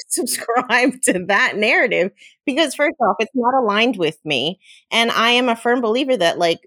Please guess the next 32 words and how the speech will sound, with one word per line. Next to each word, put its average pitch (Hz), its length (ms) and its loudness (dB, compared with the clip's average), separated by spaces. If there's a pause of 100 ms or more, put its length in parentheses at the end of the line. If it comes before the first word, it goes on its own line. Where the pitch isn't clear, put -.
building 240 340 0
wealth 240 220 0
cannot 196 340 -2
come 220 280 -2
from 202 260 -2
a 175 40 -6
place 233 300 -2
of 175 100 -4
scarcity. - 640 -4 (280)
They 226 160 2
are 220 220 -2
polar 247 440 0
opposites. 214 880 -2 (460)
You 285 340 2 (100)
have 320 220 0 (140)
to 277 240 -2
earn 247 360 0
more. 220 600 0 (180)
You 226 120 0
can 269 120 2
only 339 240 2
cut - 380 -2
so 240 200 2
much, 220 480 0
but 220 180 2
your 226 140 2
ability 233 460 0
to 311 120 -2
earn 220 200 0
income 247 460 -2
is - 320 0
theoretically 285 840 0